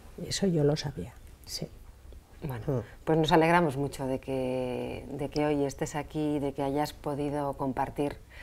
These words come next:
Speaker 2: tu, tus vivencias.
Speaker 1: Sí, espero que a alguien le, le sirva, porque realmente la vida sigue, es que no hay que, no hay que centrarse tanto en nosotros mismos, hay, hay que abrir,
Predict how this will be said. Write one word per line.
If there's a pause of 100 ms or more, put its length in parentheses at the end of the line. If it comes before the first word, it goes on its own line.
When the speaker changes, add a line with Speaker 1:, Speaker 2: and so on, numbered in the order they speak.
(680)
Speaker 2:
tu,
tus
vivencias. (420)
Speaker 1:
Sí,
espero
que
a
alguien
le,
le
sirva,
porque
realmente
la
vida
sigue,
es
que
no
hay
que, (1300)
no
hay
que
centrarse
tanto
en
nosotros
mismos, (480)
hay,
hay
que
abrir,